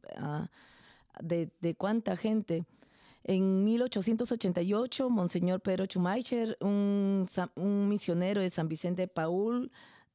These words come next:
ah, y obispo de Portoviejo en Ecuador, escribió una carta a las religiosas, a las religiosas de María Gif, pidiendo voluntarias para trabajar como misioneras en su diócesis. Seis, ah, mis-,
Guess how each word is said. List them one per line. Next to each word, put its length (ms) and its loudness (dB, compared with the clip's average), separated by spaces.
ah, 440 -2
y 140 -2
obispo 420 -2
de 100 2
Portoviejo 600 -2
en 100 2
Ecuador, 580 -2
escribió 400 -2
una 220 0
carta 340 -4
a 40 0
las 120 0
religiosas, 800 -2
a 80 -4
las 140 0
religiosas 580 -4
de 80 0
María 340 2
Gif, 360 -4
pidiendo 440 0
voluntarias 840 -2
para 220 0
trabajar 480 -2
como 220 0
misioneras 680 0
en 120 0
su 100 -8
diócesis. 680 -6
Seis, 720 -2
ah, 100 -2
mis-, 320 0